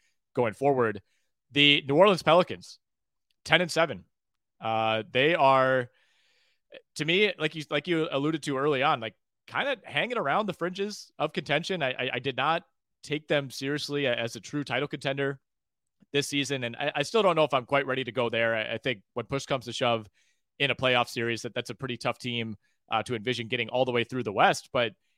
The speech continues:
in terms of pure talent, um, you know, with, with teams like the Clippers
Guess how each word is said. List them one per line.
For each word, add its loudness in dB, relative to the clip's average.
in 0
terms 0
of -12
pure -2
talent, 2
um, 0
you -2
know, 0
with, -4
with -6
teams -2
like -2
the -16
Clippers 0